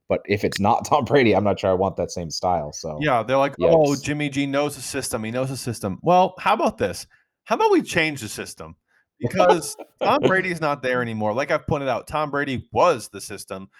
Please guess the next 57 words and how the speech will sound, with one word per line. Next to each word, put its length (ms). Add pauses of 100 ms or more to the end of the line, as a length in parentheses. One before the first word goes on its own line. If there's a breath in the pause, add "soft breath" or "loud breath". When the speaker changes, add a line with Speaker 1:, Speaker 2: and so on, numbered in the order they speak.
(160 soft breath)
Speaker 2:
So 100
top-, 280
Speaker 1:
Right. 260
Speaker 2:
so 240
stop 460
trying 160
to 40
make 220
people 260
fit 360
into 180
the 80
system. 480
I 120
know 340 (1000 soft breath)
Bill 240
Belichick 540
is 120
famous 400
for 160
saying, 600 (400)
like, 320 (300)
he 160
wants 300
to 40
know 140
what 140
a 40
player's 420
strengths 460
are, 160
not 240
what 160
their 120
weaknesses 500
are. 120
He 120
doesn't 220
care 140
about 160
their 100
weaknesses. 420
He 80
wants 180
to 60
find 200
their 100
strengths 340
and 80
put 140
them 120
in 80
a 40
Speaker 1:
Right. 180
Speaker 2:
place 160
to 100
succeed. 540